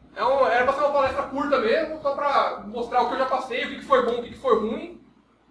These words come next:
É, no fim das contas, eu, eu resumi num curto feature branch, eu preferi usar outras, outras paradas assim, feature branch mais quando é funcionalidades pequenas, às vezes que eu usei grande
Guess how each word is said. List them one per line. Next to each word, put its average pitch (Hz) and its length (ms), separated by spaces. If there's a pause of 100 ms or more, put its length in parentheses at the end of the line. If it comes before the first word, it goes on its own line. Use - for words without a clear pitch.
(120)
É, 214 320
no 208 160
fim 277 100
das 262 160
contas, 269 340
eu, 214 200
eu 226 100
resumi 254 320
num 262 320
curto 285 220
feature 226 240
branch, 226 320
eu 214 80
preferi 233 240
usar 240 160
outras, 240 260
outras 247 220
paradas 208 420
assim, 208 280
feature 233 200
branch 233 120
mais 247 180
quando 254 160
é 240 80
funcionalidades 233 560
pequenas, 240 440
às 220 100
vezes 226 160
que 262 60
eu 233 40
usei 220 200
grande 220 460